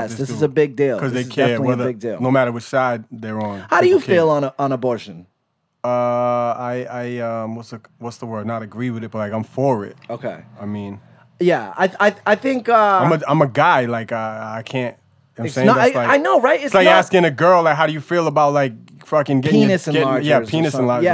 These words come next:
Speaker 2: Like, I
Speaker 1: yeah,
Speaker 2: don't,
Speaker 1: I know.
Speaker 2: fuck
Speaker 1: Uh,
Speaker 2: do
Speaker 1: I,
Speaker 2: I know?
Speaker 1: I agree. Like, I definitely think that sh-, that should be a decision that, uh,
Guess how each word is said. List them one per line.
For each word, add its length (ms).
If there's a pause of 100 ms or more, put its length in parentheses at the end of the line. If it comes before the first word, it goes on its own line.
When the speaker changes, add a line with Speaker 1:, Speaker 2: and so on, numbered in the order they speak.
Speaker 2:
Like, 80
I 60
Speaker 1:
yeah, 160
Speaker 2:
don't, 180
Speaker 1:
I 100
know. 320 (360)
Speaker 2:
fuck 260
Speaker 1:
Uh, 40
Speaker 2:
do 60
Speaker 1:
I, 60
Speaker 2:
I 40
know? 180
Speaker 1:
I 180
agree. 380
Like, 180
I 160
definitely 380
think 240
that 160
sh-, 160
that 180
should 180
be 160
a 60
decision 520
that, 280
uh, 240